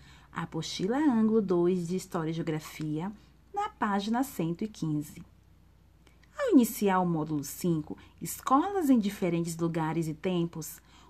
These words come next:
observe as imagens e reflita respondendo oralmente as perguntas que aparecem aí.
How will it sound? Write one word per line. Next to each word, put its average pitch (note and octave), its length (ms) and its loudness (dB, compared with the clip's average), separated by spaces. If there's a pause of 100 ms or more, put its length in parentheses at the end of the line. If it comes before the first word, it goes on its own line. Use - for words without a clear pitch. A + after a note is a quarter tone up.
observe C4+ 760 4
as C4+ 220 4
imagens A3+ 720 4
e E4 80 2
reflita A3 800 -2
respondendo A3 880 2
oralmente C4 1000 2 (280)
as F4+ 200 0
perguntas G#3+ 720 2
que C4+ 120 -4
aparecem B3 580 -2
aí. C4 300 2